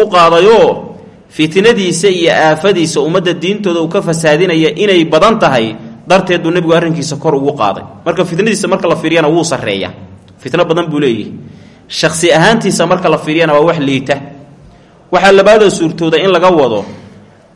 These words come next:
farafa-, fakhafada, nebigu hoos buu dhigo codkii. Wuxuuna hoos ugu dhigayaa, cabbaar dhan buu, qisadiisu way dheer tahay. Maadaama ay qisadiisu dheer tahay, wax badanna uu ka sheekeeyey,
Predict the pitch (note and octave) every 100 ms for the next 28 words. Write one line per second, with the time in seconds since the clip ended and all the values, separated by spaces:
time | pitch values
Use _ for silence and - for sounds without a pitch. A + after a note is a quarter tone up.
0 | - D#3 G3+ G3+ F3 D3+ D#3+ G#3 - F3+
1 | D#3+ E3+ G3 F3 D#3+ F#3 D#3+ E3 E3+ D3
2 | C3 D#3 - A#2+ - - - _ _ _
3 | _ _ _ _ _ _ _ _ _ _
4 | _ _ - E3 F#3+ F#3 E3 G#3 G#3 G3
5 | F#3+ G3+ F3+ C#3+ B2 G#2+ - C#3 D#3+ G#3+
6 | F#3 B3 G3+ E3 C#3+ G#3+ G#3+ - D#3+ D3+
7 | F#3+ E3+ - A#2 G2+ - - - _ -
8 | D3 D#3+ A3 G#3 F#3 E3+ E3 G3+ F3 E3
9 | E3+ F#3+ D3+ D3+ D#3 G3+ F3 F3+ F3 E3
10 | G3 F3 C#3+ C3+ A#2+ G#2+